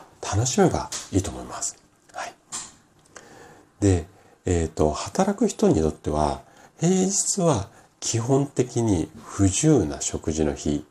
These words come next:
ですよね。で、この不自由のポイントとすると、三つぐらいあると思っていて、好きなものを食べられないだったり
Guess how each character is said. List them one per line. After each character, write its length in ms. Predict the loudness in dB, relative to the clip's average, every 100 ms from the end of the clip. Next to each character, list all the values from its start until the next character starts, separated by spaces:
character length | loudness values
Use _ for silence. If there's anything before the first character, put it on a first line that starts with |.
| _
で 100 | -6
す 160 | -6 -4
よ 80 | 0
ね。 260 | 0 0 -8 -20 -20 -20 -20 -20 _ _
で、 260 | 2 2 0 -16 _
こ 100 | 0 4
の 140 | 4
不 160 | 4 0
自 180 | 4
由 220 | 4 4 0 -4
の 100 | -2
ポ 200 | 0 0
イ 60 | 2
ン 80 | 0
ト 100 | -4
と 80 |
す 180 | -8 -6
る 120 | -6
と、 180 | -2 0
三 180 | 4 2
つ 180 | 2 4
ぐ 80 | 4
ら 100 | 4
い 60 | 2
あ 80 |
る 100 | 0
と 140 | 0 -6
思 160 | -4
っ 40 | -4
て 200 | -4 -8
い 80 | -8
て、 400 | _ 2 2 -2 -12 -20 -18 -6
好 100 | 0
き 120 | 2
な 100 | 2
も 160 | 2 -2
の 80 | -4
を 120 | -8
食 160 | -6 -2
べ 60 |
ら 140 | -2 -2
れ 60 |
な 120 | -4 -10
い 80 | -12
だ 100 | -12
っ 60 |
た 100 | -12
り 80 | -18